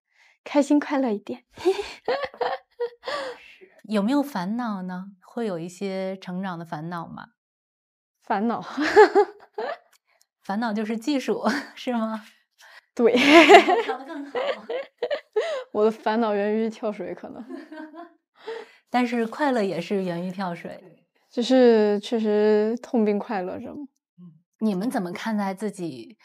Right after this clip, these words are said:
Speaker 2: 是被称为这种跳水双子星的？
Speaker 1: 哎，我觉得，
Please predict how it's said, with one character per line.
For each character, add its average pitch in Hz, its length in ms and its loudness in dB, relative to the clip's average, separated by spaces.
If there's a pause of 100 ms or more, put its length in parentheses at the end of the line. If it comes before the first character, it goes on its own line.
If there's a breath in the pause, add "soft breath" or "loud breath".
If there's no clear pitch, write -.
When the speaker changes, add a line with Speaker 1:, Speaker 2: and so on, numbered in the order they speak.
(140 soft breath)
Speaker 2:
是 - 240 -10
被 190 280 -2
称 202 320 -4
为 180 220 -4
这 196 140 -6
种 160 240 -10
跳 196 260 -4
水 170 240 -12
双 196 260 -8
子 170 140 -12
星 185 320 -12
的？ 170 200 -14 (1080)
Speaker 1:
哎， 180 320 -8
我 220 100 4
觉 233 160 6
得， 277 400 6